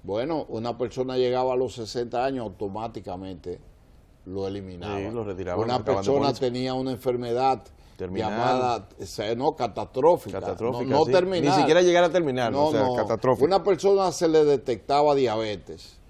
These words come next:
Speaker 1: hipertensión, eh, insuficiencia renal, problemas, eh, de hipertensión, automáticamente lo sacaban.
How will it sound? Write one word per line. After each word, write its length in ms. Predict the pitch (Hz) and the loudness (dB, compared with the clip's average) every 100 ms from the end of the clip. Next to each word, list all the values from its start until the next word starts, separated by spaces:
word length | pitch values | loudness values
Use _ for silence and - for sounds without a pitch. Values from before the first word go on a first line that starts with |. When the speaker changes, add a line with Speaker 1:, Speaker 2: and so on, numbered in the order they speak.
| _ _ | _ _
Speaker 1:
hipertensión, 1040 | - 107 113 98 101 87 73 95 104 98 82 - - - - - | -10 -8 -8 -8 -8 -10 -10 -8 -6 -6 -8 -18 -20 -20 -20 -16
eh, 180 | 113 104 | -10 -8
insuficiencia 880 | 98 - 107 101 - 117 123 127 113 | -8 -10 -10 -10 -6 -4 -4 -6 -8
renal, 580 | 98 87 101 98 82 - - - _ _ | -6 -8 -8 -8 -10 -16 -20 -20 _ _
problemas, 960 | 101 98 98 110 127 127 120 101 - - - | -8 -6 -4 -4 -2 -4 -6 -8 -14 -20 -12
eh, 420 | 101 95 87 82 - - - | -8 -6 -6 -8 -14 -20 -16
de 160 | 101 | -8
hipertensión, 840 | 113 95 110 101 98 - 104 101 98 | -8 -6 -8 -6 -8 -8 -8 -6 -6
automáticamente 960 | 110 117 110 131 165 160 151 165 - | -6 -6 -8 -8 -8 -6 -6 -8 -6
lo 120 | 156 143 | -4 -4
sacaban. 760 | - 120 - 131 160 139 87 | -6 -16 -10 -8 -6 -6 -10